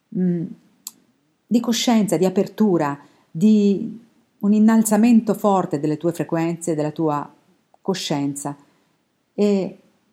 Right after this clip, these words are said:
te ne accorgerai così in maniera palpabile che ti sembrerà quasi impossibile aver fatto questo cammino in breve tempo. Gli angeli veramente aiutano, sono preposti al nostro aiuto e sono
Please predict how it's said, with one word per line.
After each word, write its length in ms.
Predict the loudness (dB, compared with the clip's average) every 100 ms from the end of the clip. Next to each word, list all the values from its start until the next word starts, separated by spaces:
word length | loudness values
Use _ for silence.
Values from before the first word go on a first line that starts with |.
| _ _
te 180 | -10 -2
ne 80 | 0
accorgerai 520 | 0 0 2 2 2
così 180 | 0 2
in 60 | 2
maniera 280 | 2 -2
palpabile 840 | 0 -2 0 0 0 0 -4 -4 -8 _ _ _ _ _ _
che 460 | 0 2 2 -2 -6 _ _ _
ti 120 | -6
sembrerà 340 | 0 0 0 2
quasi 220 | 2 2
impossibile 580 | 0 -4 -2 -2 -2 -6
aver 160 | -8
fatto 240 | -8 -6 -6
questo 240 | -4 -4
cammino 320 | -2 -2 -2
in 80 | -2
breve 220 | -4 -6
tempo. 400 | -6 -10 -12 -20 _ _ _ _
Gli 100 | -6
angeli 340 | -4 -2 -4
veramente 460 | -4 -4 -4 -4 -6
aiutano, 440 | -8 -10 -12 -12 -12 _ _ _ _ _ _ _
sono 260 | -6 -2 -2
preposti 520 | -2 -2 -2 -2 -4
al 40 |
nostro 300 | -4 -6 -8
aiuto 380 | -8 -8 -12 -18 -20 _ _ _ _ _ _ _ _ _ -8
e 100 | -6
sono 500 | -4 -2 -2 -4